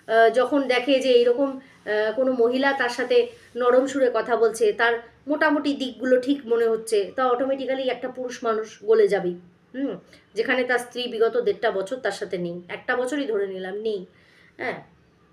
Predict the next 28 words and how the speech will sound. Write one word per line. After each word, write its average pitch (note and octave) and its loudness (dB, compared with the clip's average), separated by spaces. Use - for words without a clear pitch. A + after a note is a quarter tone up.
সে C4+ 0
নিজের B3+ 4
লাইফে A3+ 4
আলাদা A#3+ 0
রকম B3 -2
ফুর্তি A#3 -8
করে G#3 2
যাচ্ছে, G3 -2
তাহলে D#4+ 0
তারও C#4 2
তো G4 2
জীবন, A3+ -2
সেও D4 -2
শুরু A#3 -6
করবে। F#3 -6
কিন্তু E4+ -6
রুচি F4 6
জিনিসটাকে E4 -2
মেনটেন B3+ -2
করা C4 -4
উচিত B3 -2
ছিল। A#3 0
আমি A3+ -6
বারবার A#3 -2
বলছি, A3 -2
এখানে A3+ -6
প্রশ্নটা A3+ -12
কৃষাণু, G3 -10